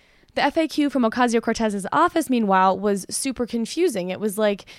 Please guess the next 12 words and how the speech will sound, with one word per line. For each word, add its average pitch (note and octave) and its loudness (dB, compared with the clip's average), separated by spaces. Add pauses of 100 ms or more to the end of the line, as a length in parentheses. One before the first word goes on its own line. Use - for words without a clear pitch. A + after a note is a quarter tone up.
(200)
the A3+ -2
resolution B3 0
unfiltered. G3 -4 (340)
Uh, G3 2
<laughs> - -14
as A3+ 2
one A#3+ 2
writer A#3 2
at G3 0
Slate B3+ -2
put C4 0
it, G3 0